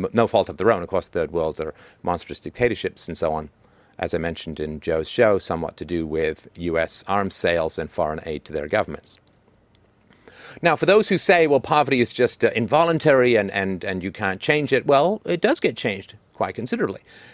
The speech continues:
When you change welfare requirements or welfare rules, magically, a lot of people on welfare are suddenly able to find jobs. So in the late nineteen nineties,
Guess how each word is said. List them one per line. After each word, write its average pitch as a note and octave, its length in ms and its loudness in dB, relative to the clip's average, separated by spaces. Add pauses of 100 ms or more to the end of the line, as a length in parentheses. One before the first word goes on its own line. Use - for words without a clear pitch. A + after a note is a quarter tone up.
When F#2+ 180 0
you F#2+ 80 -2
change G#2 400 0
welfare F#2 520 2
requirements B2+ 560 -2
or F2 80 0
welfare F2+ 320 0
rules, E3 400 0 (300)
magically, E3+ 840 0 (140)
a G2 100 2
lot G#2 180 4
of G2 80 -2
people G#2 240 -2
on G2+ 120 0
welfare E2+ 520 0 (180)
are F#2+ 60 -8
suddenly F#2 340 -2
able D#2+ 120 -4
to E2 60 -6
find D#2+ 280 -8
jobs. - 340 0
So F2 280 0
in F#2+ 160 -6
the F2+ 80 -4
late G2+ 200 2
nineteen G2 400 -6
nineties, A#2+ 560 -4